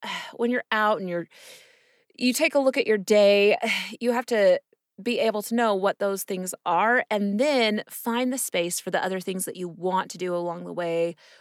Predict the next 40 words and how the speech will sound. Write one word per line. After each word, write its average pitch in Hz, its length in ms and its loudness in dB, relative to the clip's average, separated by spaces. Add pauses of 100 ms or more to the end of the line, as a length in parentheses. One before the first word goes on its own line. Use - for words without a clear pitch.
with 185 340 -2
your 185 120 -6
business 175 640 -4
and, 170 240 -4 (380)
um, 170 400 0
see 330 220 -2
how 330 160 -2
that's 302 220 0
gonna 190 420 -4
fit - 300 -2
in. 160 300 0
And, 170 260 -6 (200)
uh, 185 160 -4 (100)
and 196 180 -4
really, 262 220 0
you 233 100 -4
can 240 220 -4
write 302 240 0
that 220 160 0
schedule 175 360 -2
at - 120 -4
any 165 180 -4
time. 156 420 -8 (540)
You 254 160 2
can 226 160 2
write 185 200 2
it - 100 -2
in 190 60 -4
the 196 80 -2
morning 370 580 2
if 277 160 -6
you're 220 140 0
a 220 40 -2
morning 233 380 0
person 214 500 -4
and 185 140 -4
that's 180 140 -4
how 214 80 -10
you 208 160 -6
wanna 190 240 -4